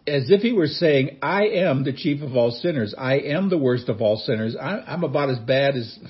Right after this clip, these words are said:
<laughs> bad can be." And when he said, uh, "God, be merciful to me, the sinner,"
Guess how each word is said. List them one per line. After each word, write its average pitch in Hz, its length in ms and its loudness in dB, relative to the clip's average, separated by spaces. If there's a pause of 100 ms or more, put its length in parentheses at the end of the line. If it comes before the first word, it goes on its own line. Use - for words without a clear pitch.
<laughs> - 200 -14
bad 156 320 -4
can 107 180 -4
be." 117 320 -4 (1400)
And 139 100 2
when 170 140 4
he 170 120 2
said, 139 580 2 (440)
uh, 143 160 -2
"God, 147 360 0
be 135 100 2
merciful 135 480 0
to 139 100 -4
me, 131 280 0
the 127 260 0
sinner," 110 540 -2